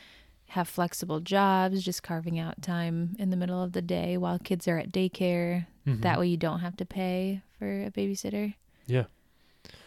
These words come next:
Speaker 2: I think even the idea of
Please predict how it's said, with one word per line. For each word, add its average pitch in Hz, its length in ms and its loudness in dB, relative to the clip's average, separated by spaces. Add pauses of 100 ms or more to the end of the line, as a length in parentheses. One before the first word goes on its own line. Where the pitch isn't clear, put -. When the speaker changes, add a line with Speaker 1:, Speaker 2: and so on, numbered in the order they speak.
(300)
Speaker 2:
I 143 60 4
think 156 200 6
even 147 540 8 (320)
the 139 260 8
idea 127 460 10
of 120 500 4